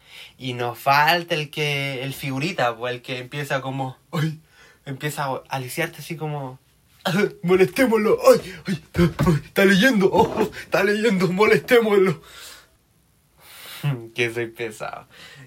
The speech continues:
Ya, pero la cosa es que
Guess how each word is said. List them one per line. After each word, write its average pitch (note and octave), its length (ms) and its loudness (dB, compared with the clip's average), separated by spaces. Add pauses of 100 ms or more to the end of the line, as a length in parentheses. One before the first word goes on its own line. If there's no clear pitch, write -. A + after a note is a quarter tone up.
Ya, B2+ 220 -2
pero B2 240 -6 (960)
la B2+ 180 2
cosa B2+ 480 2
es B2+ 140 -10
que - 340 -8